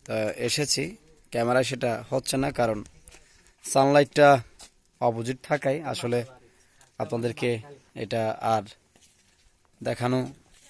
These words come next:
পসিবল না। তো যতটুকু দেখা যায় আপনারা এখানে দেখতে পাবেন।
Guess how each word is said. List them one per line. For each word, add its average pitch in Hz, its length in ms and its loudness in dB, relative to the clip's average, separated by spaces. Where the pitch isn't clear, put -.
পসিবল 143 400 2
না। 151 240 -2
তো 127 260 2
যতটুকু 147 460 0
দেখা 147 260 2
যায় 147 140 4
আপনারা 127 400 -2
এখানে 123 300 -2
দেখতে 123 300 0
পাবেন। 127 360 0